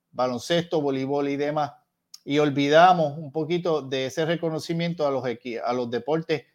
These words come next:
que nos traen grandes logros. En este caso vamos a estar hablando hoy con, eh, vamos a estar hablando hoy del deporte del taekwondo en Puerto Rico, y para eso tenemos uno,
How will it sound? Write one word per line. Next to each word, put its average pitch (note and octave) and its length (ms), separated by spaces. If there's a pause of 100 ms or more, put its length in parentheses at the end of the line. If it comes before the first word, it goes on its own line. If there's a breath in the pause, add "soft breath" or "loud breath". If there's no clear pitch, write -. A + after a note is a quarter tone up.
(360)
que C#3 140
nos C#3 160
traen D#3 300
grandes D#3 400
logros. A#2 400 (180)
En C3 120
este C#3 260
caso F3+ 300
vamos D3 220
a D#3+ 60
estar D#3+ 180
hablando D#3 440
hoy D#3+ 260 (460 soft breath)
con, C#3 400
eh, B2+ 680 (240)
vamos C3 300
a D#3+ 40
estar D#3+ 180
hablando D#3+ 320
hoy F3+ 160
del C#3+ 200
deporte B2+ 440
del D3 320
taekwondo D3+ 640
en C#3 180
Puerto D3+ 340
Rico, E3 440 (320)
y C#3 80
para C3+ 240
eso D#3+ 200
tenemos F3+ 380
uno, D#3+ 320